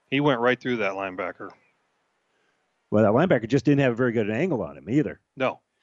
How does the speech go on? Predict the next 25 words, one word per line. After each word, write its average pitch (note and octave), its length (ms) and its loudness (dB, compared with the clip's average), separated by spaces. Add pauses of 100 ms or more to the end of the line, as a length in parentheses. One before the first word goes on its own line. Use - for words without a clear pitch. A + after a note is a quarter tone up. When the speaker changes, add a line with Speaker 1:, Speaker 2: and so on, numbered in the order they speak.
(140)
Speaker 1:
no. A2 240 -8 (320)
Speaker 2:
Nice C3+ 300 0
little D#3 120 4
combination D3 640 0
of A2 100 2
speed, F#3 600 -2
so D#3 140 -2
you C#3+ 100 2
get D#3 160 2
that C#3+ 300 0
good D#3 180 2
angle, D#3+ 480 0
or A#2+ 320 -2 (360)
have C#3+ 200 -2
a C#3 60 0
bad D#3+ 320 2
angle D3 240 0
for C#3 120 -6
the A#2 120 0
defense, C3 580 -2 (460)
and G2 120 -6
then C3+ 140 0
some A#2 140 -14
power C#3+ 340 0
afterwards. C3+ 680 -6